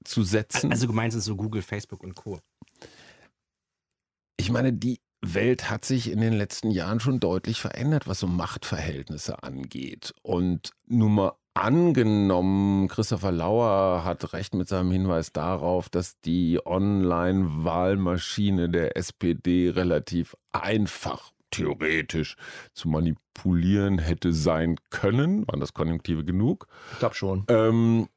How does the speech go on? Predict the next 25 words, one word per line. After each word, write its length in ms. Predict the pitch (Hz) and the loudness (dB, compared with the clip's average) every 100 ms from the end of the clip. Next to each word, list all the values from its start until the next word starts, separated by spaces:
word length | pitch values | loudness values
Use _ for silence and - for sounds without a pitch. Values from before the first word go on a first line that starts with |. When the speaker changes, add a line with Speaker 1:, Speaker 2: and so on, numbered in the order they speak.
| _ | _
Speaker 3:
Mehr 200 | 113 123 | 0 4
als, 240 | 143 131 - | 4 0 -2
auf 240 | 120 117 - | 0 0 0
jeden 160 | 120 | -2
Fall 140 | 123 110 | 0 0
als 180 | 107 151 | 2 4
mit 160 | 120 | 4
den 160 | - 175 | 6 6
Speaker 1:
<laughs> 20 | |
Speaker 3:
China-Sachen 540 | 143 131 110 98 87 | 6 6 4 2 0
vorhin. 280 | 101 101 101 - | 0 2 2 4
Speaker 1:
Da 160 | 127 | 6
sehen, 320 | 127 131 147 208 202 - - 143 - | 6 6 6 2 0 -4 -6 -4 2
also 160 | 139 - - - - | 4 4 0 -20 -6
wir 140 | 107 120 | 0 2
sehen 240 | 95 156 | 2 2
einfach, 240 | 107 104 | 0 -2
dass 220 | 110 120 117 | -2 -2 -2
es 120 | 110 | -2
so 220 | 135 123 _ | -2 -2 _
unfassbar 960 | - 139 147 - - - 123 135 - 127 | 0 2 2 -2 -8 -8 -6 -4 -2 -2
viele 520 | 95 120 117 110 - 87 | -2 -2 2 0 -2 -6
rechtliche 1160 | 104 - - 98 90 - 92 92 90 87 87 85 | -8 -10 -4 -2 -2 0 0 2 2 2 -2 -4
Grauzonen 1080 | 95 - - 95 113 - - 76 50 62 67 | -6 -6 -6 -8 -6 -6 -4 -4 -4 -6 -6
gibt. 400 | - 85 - - | -4 -4 -6 -20